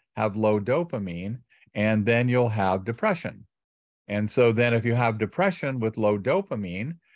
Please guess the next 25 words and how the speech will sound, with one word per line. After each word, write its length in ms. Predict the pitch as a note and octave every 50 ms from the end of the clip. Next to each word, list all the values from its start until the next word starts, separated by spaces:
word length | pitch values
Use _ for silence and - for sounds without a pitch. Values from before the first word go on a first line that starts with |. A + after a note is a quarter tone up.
| _ _ _
which 320 | - G2+ G#2 G#2+ G#2 - A2+
is, 340 | A2 G#2+ G#2+ G#2 F#2 -
you 120 | C3+ A#2+ A2
know, 180 | G2+ F#2+ F#2+
just 360 | F#2+ F#2+ F#2+ F#2+ A#2+ A2 - B2
no 240 | A#2+ B2+ C#3 C#3
motivation, 760 | C3+ C3 A#2 G#2+ G#2 G2+ F#2+ F#2 F2 E2+ E2+ - - C2+ D2 - _ -
"I 140 | B2+ D3
just 240 | D3+ C#3 A#2 - -
don't 180 | G#2+ F2+ F2+ -
care, 380 | - A#2 B2 B2 B2 A#2 G#2
I 60 | F2 F2+
don't 120 | F2+ E2+
want 120 | E2+ F2
to 40 | F2
get 140 | E2+ F2+ F2
off 160 | F2 E2+ -
the 100 | - F2
couch, 540 | - - B2 C3 B2+ B2 A#2+ - - - - _ _ _ _ _ _ -
let 160 | G#2 A2 -
the 80 | - G#2
world 340 | G#2 A2 A2+ A2 G#2+ G2+
pass 320 | - G#2+ G#2+ G#2+ G#2+ - -
me 120 | F#2 F2
by," 440 | F2+ G2+ A#2 B2+ C3 B2+ B2+ B2+